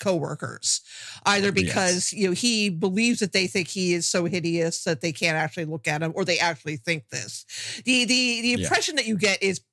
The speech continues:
Speaker 1: people are afraid of him without even actually
Speaker 2: Yes.
Speaker 1: knowing that, that he's a serial killer, that they just kind of
Speaker 2: Yeah.
Speaker 1: shrink away from him. And, and
Speaker 2: But
Speaker 1: I,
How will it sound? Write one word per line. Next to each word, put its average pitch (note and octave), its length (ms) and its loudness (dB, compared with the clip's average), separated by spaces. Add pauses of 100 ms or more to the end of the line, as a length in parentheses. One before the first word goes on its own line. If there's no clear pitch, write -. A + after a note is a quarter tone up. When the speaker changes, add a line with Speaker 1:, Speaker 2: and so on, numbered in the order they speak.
(180)
Speaker 1:
people - 300 2
are F3 200 4
afraid - 400 -6
of G#3+ 120 -10
him - 320 -10 (480)
without F#3+ 320 4
even F#3+ 180 2
actually F3 440 4
Speaker 2:
Yes. F#3 220 4
Speaker 1:
knowing E3+ 600 0
that, E3 340 0
that D#3+ 320 2 (120)
he's F#3+ 240 -2
a D#3 60 -4
serial C#3+ 320 -2
killer, A#2+ 480 -8
that D#3+ 220 0
they F3+ 120 4
just F3+ 200 0
kind F3+ 180 2
of D#3+ 160 0
Speaker 2:
Yeah. G#2 140 0 (140)
Speaker 1:
shrink A#3+ 420 2
away F#3 360 2
from E3 240 -4
him. D3+ 460 -8 (480)
And, F#3+ 420 0
and F3 400 0 (120)
Speaker 2:
But F#3 100 2
Speaker 1:
I, F3+ 560 0